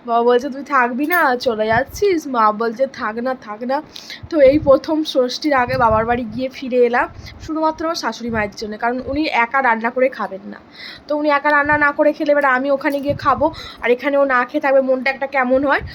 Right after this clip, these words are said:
ওই জন্য বললাম এই ষষ্ঠীটাতে থাক, আর দশহরার দিন যাবো, কারণ তারপরে তো একাদশী পড়বে, তো সেদিনও ভাত খেতে নেই। তো দুদিন চা ম্যানেজ করে নেবে, তারপর তোমাদের বাড়ি থাকবো, দশহরায় থাকবো, ষষ্ঠীতে আর থাকছি না। আর আজকে তো রেক্সিন দিয়ে আসতে গেছিলাম, সোনামায়ের সাথে দেখা করে এলাম। দেখলে তো সোনামা এত পাকা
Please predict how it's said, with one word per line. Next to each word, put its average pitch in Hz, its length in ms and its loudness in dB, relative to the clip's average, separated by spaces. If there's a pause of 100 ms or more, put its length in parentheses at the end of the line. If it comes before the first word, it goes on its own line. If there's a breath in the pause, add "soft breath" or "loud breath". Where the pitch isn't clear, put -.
(180 loud breath)
ওই 233 60 -6
জন্য 262 180 2
বললাম 277 360 2
এই 262 80 0
ষষ্ঠীটাতে 262 540 -6
থাক, 359 240 -2 (300 loud breath)
আর 220 160 0
দশহরার 254 500 0 (140)
দিন 285 140 -4
যাবো, 269 220 0
কারণ 285 180 2
তারপরে 247 380 -2
তো 277 120 -2
একাদশী 269 420 -2
পড়বে, 294 300 0 (360 loud breath)
তো - 100 -2
সেদিনও 277 340 2
ভাত 262 260 -2
খেতে 294 180 2
নেই। 320 140 0 (320 loud breath)
তো 539 100 6
দুদিন 294 420 -2
চা 233 340 2
ম্যানেজ 220 360 -2
করে 302 120 -4
নেবে, 440 180 -4
তারপর 226 340 -4
তোমাদের 214 220 -2
বাড়ি 202 120 0
থাকবো, 196 300 -8
দশহরায় 240 360 -2
থাকবো, 285 200 -6
ষষ্ঠীতে 233 380 -6
আর 220 120 -4
থাকছি 202 320 -8
না। 196 100 -12 (480 loud breath)
আর 214 120 0
আজকে 220 240 0
তো 269 60 2
রেক্সিন 262 340 0
দিয়ে 277 120 2
আসতে 269 160 -4
গেছিলাম, 269 180 -2
সোনামায়ের 233 360 -4
সাথে 254 200 -6
দেখা 233 220 -4
করে 247 180 0
এলাম। 262 200 0
দেখলে 220 260 -2
তো 214 140 -2
সোনামা 220 400 -6
এত 226 360 -2
পাকা 208 240 -4